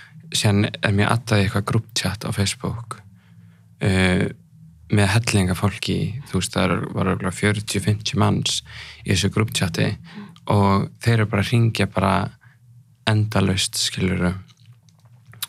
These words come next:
eh, í mig og á endanum, þú veist, svara ég bara og segi bara, „Heyrðu, vil ég vinsamlegast hætta þessu?“, skilurðu.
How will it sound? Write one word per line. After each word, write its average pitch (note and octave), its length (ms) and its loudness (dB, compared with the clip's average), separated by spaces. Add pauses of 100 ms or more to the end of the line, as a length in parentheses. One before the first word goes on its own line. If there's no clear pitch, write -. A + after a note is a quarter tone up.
(680)
eh, G#2 280 4
í A#2 160 4
mig G2 240 2 (360)
og A2 120 2
á A2 60 4
endanum, G#2 340 2
þú G2+ 140 2
veist, - 140 0
svara G#2+ 280 4
ég F#2 100 0
bara F#2+ 260 2
og F#2+ 260 2
segi G#2 260 0
bara, F#2 400 0
„Heyrðu, F#2+ 380 0 (560)
vil F#2+ 160 2
ég G2 80 4
vinsamlegast G2 500 0
hætta G2 340 0
þessu?“, - 220 -2
skilurðu. - 420 -4